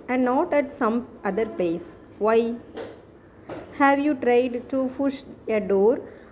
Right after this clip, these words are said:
by placing your hand closer to the hinges or the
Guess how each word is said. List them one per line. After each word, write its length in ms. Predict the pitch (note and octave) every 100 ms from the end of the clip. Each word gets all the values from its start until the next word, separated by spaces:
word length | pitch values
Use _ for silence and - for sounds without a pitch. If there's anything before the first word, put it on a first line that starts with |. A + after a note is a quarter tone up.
| -
by 160 | C4
placing 480 | C4+ B3+ C4 C4+ D#4+
your 240 | C#4 A#3+ A3+
hand 500 | G#3 F3 F#3+ C#4 - - - - -
closer 440 | C4 D4 D4+ E4 D#4+
to 240 | C4 A3
the 300 | G3+ C#4 E4+ - -
hinges 840 | G3+ G3+ A3 E3+ F3+ F3 E3 - - - -
or 240 | G3+ G#3+ A3
the 260 | B3 D#4